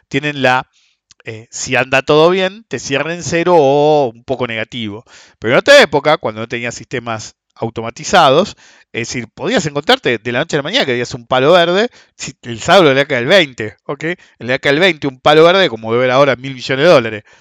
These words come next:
Una locura total. Entonces, <clears throat> si ustedes creen que ciento veinticinco es una palanca extrema,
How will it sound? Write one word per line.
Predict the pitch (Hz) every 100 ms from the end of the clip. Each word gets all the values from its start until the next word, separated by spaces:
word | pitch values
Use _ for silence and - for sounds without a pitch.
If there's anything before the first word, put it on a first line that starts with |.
| _ _ _ _ _ _ _ _ _ - _ _ _ _ _ _ _ _ _ _ _ _ _ _ _ _ _ _ _ _ _ _ _ _ _ _ _ -
Una | 143
locura | 143 139 147
total. | 147 160 135 - _ _ _ _ _ _ -
Entonces, | 139 160 143 - - - - - - _
<clears throat> | - - 220 185 165 127 _ _ - - 151 110 _ _ _ _ - -
si |
ustedes | - 240 208
creen | 170
que | 135
ciento | - 151 143
veinticinco | 135 143 165 123 113 _ _ _ _ _ _ _ _ - _
es | - 107 92 - - _ _ _ _
una | 123 117
palanca | 120 123 120
extrema, | - - 143 117